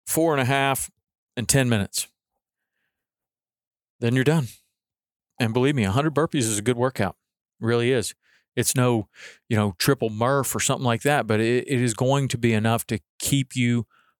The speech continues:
on track, keep you in the game. All right? So that's a hundred burpees for time. Another workout that I'll do oftentimes if I'm stuck in the hotel room and, uh,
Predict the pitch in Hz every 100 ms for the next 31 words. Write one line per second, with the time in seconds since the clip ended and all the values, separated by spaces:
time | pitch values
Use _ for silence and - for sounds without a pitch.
0 | _ 120 110 110 98 - 104 92 - -
1 | - _ _ _ _ _ _ _ _ -
2 | 131 120 120 110 104 104 104 98 98 98
3 | 92 87 - _ _ _ _ _ _ 92
4 | 95 113 _ _ _ _ - 113 107 -
5 | 120 110 98 107 101 98 - 110 - 104
6 | 95 90 90 _ - - - 120 127 123
7 | 120 127 120 120 110 107 113 117 117 120
8 | 117 - 107 120 120 117 113 101 - 117
9 | 110 - 139 120 135 120 107 120 123 120
10 | 117 120 120 120 - - _ _ - 113
11 | 107 104 104 107 107 107